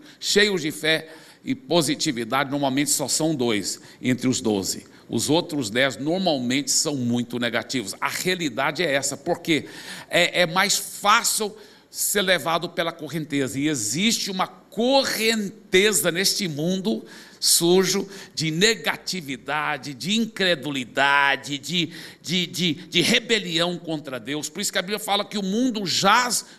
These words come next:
no maligno. E é interessante que nós todos lembramos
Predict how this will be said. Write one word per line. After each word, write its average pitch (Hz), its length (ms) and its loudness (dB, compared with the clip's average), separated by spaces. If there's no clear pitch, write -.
no 190 160 0
maligno. 226 600 0
E 180 80 0
é 208 40 6
interessante 233 680 0
que 208 160 -4
nós 196 260 0
todos 277 340 4
lembramos 226 680 2